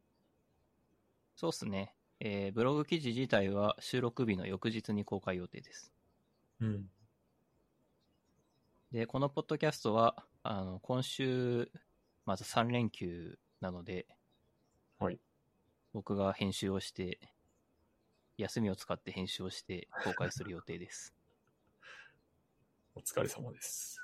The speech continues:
Speaker 1: いや、最近、ポッドキャストの編集が副業みたいになってるから。
Speaker 2: <laughs> 金を生まない副業。
Speaker 1: そう。いや、いいんですけどね。趣味でやってるんで。
Speaker 2: <laughs>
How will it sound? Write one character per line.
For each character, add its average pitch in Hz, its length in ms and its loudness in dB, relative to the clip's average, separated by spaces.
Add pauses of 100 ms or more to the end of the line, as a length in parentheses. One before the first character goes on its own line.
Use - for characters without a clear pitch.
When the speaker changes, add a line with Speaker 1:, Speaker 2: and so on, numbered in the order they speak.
(960)
Speaker 1:
い 120 40 0
や、 98 180 0
最 156 240 -4
近、 147 480 -2 (480)
ポ - 60 -6
ッ - 80 -6
ド 147 100 0
キ 160 80 4
ャ 156 40 4
ス - 160 -6
ト 104 120 -2
の 92 100 -2
編 101 200 0
集 104 280 -6
が 90 280 -4 (460)
副 - 220 -2
業 123 140 6
み 120 100 4
た - 60 0
い - 40 -2
に - 40 -8
な - 60 -10
っ - 60 -18
て - 100 -16
る - 60 -16
か - 100 -18
ら。 - 80 -10 (1040)
Speaker 2:
<laughs> 123 460 4 (720)
金 117 240 10
を 113 60 12
生 113 120 12
ま 110 100 12
な 104 140 10
い 101 40 8
副 98 240 2
業。 95 240 4 (1160)
Speaker 1:
そ - 340 -8
う。 - 60 -20 (300)
い 131 40 4
や、 107 80 4
い 110 60 2
い 131 40 2
ん 139 40 0
で 113 60 0
す - 100 -4
け - 60 -10
ど - 80 -8
ね。 - 40 -12
趣 - 240 -2
味 98 80 0
で 92 60 -4
や 87 80 -4
っ - 20 -12
て - 160 -10
る - 120 -12
ん - 80 -16
で。 - 280 -18
Speaker 2:
<laughs> - 400 4